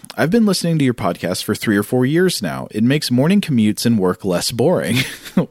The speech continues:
Well, I'm glad. Um, "Some of my favorite episodes are the ones about the moons of Saturn and Jupiter, but I digress. I'm writing in about your episode about spinning. You mentioned nystagmus in passing, and I thought someone was finally going to raise some awareness of an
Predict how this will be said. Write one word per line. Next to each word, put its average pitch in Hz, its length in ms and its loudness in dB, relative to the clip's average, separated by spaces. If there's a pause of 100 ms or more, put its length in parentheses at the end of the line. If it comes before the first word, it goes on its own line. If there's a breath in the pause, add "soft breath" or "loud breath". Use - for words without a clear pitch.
Well, 95 160 -4
I'm 98 120 -4
glad. 127 400 -2 (720 loud breath)
Um, 104 300 0 (340 loud breath)
"Some 180 240 2
of 254 80 4
my 233 100 4
favorite 120 340 2
episodes 101 440 0
are 107 60 0
the 101 80 0
ones 107 200 2
about 101 180 -2
the 104 60 0
moons 127 480 2
of 113 120 2
Saturn 107 460 2
and 98 140 0
Jupiter, 110 640 -4
but - 140 0
I 107 120 2
digress. 98 720 -4 (300 soft breath)
I'm 123 200 2
writing 240 300 2
in 175 100 2
about 123 240 0
your 104 160 2
episode 98 400 -2
about 90 240 -4
spinning. 113 680 -2 (380 loud breath)
You 131 140 4
mentioned 180 520 2
nystagmus 117 920 -2
in 90 100 -2
passing, 87 580 -4
and 107 280 0
I 110 80 2
thought 202 280 0
someone 143 360 0
was 110 160 2
finally 175 360 0
going 110 220 2
to 98 80 2
raise 95 260 2
some 101 200 0
awareness 98 680 2
of 95 140 -4
an 95 100 0